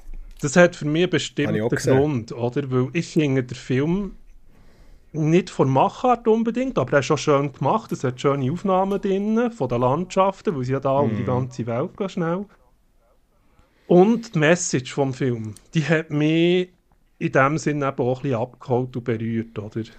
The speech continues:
Speaker 1: Das, das hat für mich,
Speaker 2: Mhm.
Speaker 1: für mich wirklich eben der Planet, oder, und so. Und die tragisch-, der tragische Nachruf möchte ich hier an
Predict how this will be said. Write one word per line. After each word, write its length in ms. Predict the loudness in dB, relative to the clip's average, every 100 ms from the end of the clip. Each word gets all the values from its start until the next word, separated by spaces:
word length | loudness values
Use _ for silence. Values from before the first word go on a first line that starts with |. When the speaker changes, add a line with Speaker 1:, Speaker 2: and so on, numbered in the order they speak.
| -20 -20 -20
Speaker 1:
Das, 160 | -12
das 180 | -10 -2
hat 260 | 0 0 -4
für 120 | -2
mich, 400 | 0 0 0 -2
Speaker 2:
Mhm. 80 | -4
Speaker 1:
für 160 | -2
mich 260 | 0 2 2 2
wirklich 460 | 0 -2 -4 -6 -2
eben 220 | -2 -4
der 60 | -10 -4
Planet, 640 | -2 0 0 -2 -2 -4
oder, 300 | -4 -2 -2
und 200 | -4 -4
so. 200 | 0 2
Und 360 | 2 -2 -2 -10 _ _ -20 -20 -20 -20 -8
die 80 | -6
tragisch-, 640 | 2 6 6 4 -4 -8
der 140 | -10 -2
tragische 420 | 4 4 2 -2
Nachruf 420 | 0 2 0 -2
möchte 320 | -2 -4 -6
ich 100 | -10
hier 200 | -6
an 60 | 0